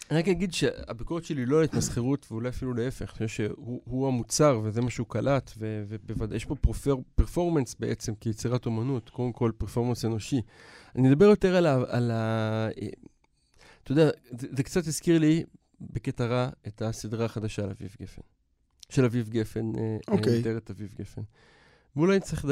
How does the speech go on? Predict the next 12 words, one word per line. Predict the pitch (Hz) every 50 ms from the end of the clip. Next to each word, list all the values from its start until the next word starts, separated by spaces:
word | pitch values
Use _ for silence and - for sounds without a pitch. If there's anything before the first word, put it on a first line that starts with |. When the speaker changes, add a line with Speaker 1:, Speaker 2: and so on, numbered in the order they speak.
| 143 - 123
Speaker 1:
להקדיש | 127 120 127 135 120 -
לזה, | 143 123 104 120 117 113 113 110 110 110 110 - -
אה, | - 110 110 104 107
זמן | 110 117 123 117
נפרד. | 110 - 139 170
אני | 151 143
רק | 147 156
רוצה | 143 - 160
להיפרד | 147 147 135 123 - - 120 113 127 143 139 131
מהאייטם | 127 120 113 107 - 113 127 - 143 127 117
הזה | 117 110 113 101
ב-, | 95 113 107 104